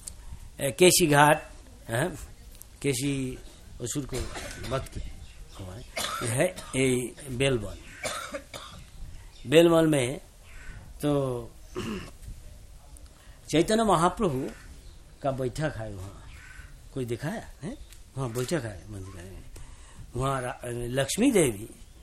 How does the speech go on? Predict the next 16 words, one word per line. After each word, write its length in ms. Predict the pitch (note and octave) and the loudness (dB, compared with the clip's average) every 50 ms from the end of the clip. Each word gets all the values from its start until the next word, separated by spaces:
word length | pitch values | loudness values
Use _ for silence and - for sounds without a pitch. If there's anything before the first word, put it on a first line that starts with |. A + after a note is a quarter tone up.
| - - - - - - - | -20 -20 -20 -20 -18 -6 -4
that 120 | B2+ B2+ | -4 -2
mean 260 | C3 C3+ C3+ C3 B2+ A#2+ - - - - - - - - A2+ | 0 0 0 0 -2 -4 -8 -14 -16 -18 -18 -16 -12 -6 -2
भगवान 360 | A#2+ C3+ C#3 D3 D#3 E3+ E3 | 0 2 4 6 6 6 6
का 100 | C#3+ D3 | 4 4
ऐश्वर्य 640 | D3 D3+ C#3+ - - F#3 F3+ D3+ C3 C#3+ C#3 A2+ - - - - - - - - - - - - | 4 4 4 6 6 4 4 4 2 0 -2 -2 -4 -10 -16 -18 -18 -18 -18 -16 -16 -18 -12 -8
का 80 | B2 | -6
मूर्ति, 460 | B2 B2+ C3+ B2 - - - G#2+ G2+ - - - - - - - - - - - - - - - - - | -4 -2 -2 -4 -4 -8 -12 -14 -14 -14 -16 -18 -18 -16 -16 -16 -16 -14 -14 -14 -14 -14 -16 -16 -14 -10
लक्ष्मी 380 | - A#2 B2 A#2+ - - G3+ B3 | -4 -4 -4 -4 -2 -2 0 2
देवी 180 | A3+ G3 F3 D3+ | 4 4 4 4
भगवान 320 | C#3+ D#3 D3+ D3 D3 C#3+ | 2 0 0 0 -2 -2
का 120 | C3 C#3+ | -4 -6
शक्ति, 600 | B2 - - F3+ F3+ - - - A#2+ A#2 B2+ E3+ - - - - - - - - - - - - - - - - - - - | -6 2 2 2 2 2 -6 -8 -6 -6 -6 -8 -10 -14 -18 -18 -18 -20 -20 -20 -20 -20 -18 -18 -18 -16 -16 -16 -14 -8 -4
उनका 180 | C#3+ C#3+ D3 D3+ | -4 0 2 2
इच्छा 360 | D3+ C#3+ - - - E3 D3 | 2 2 2 4 6 6 6
था, 440 | - A#2 A2 G2+ G2+ - - - - - - - - - - C3 | 4 0 -8 -8 -10 -12 -14 -14 -14 -14 -14 -14 -12 -8 -4 -2
अभिलाष 340 | C3 C#3 C3+ C3 C#3 E3+ F3 | 0 2 4 6 6 6 6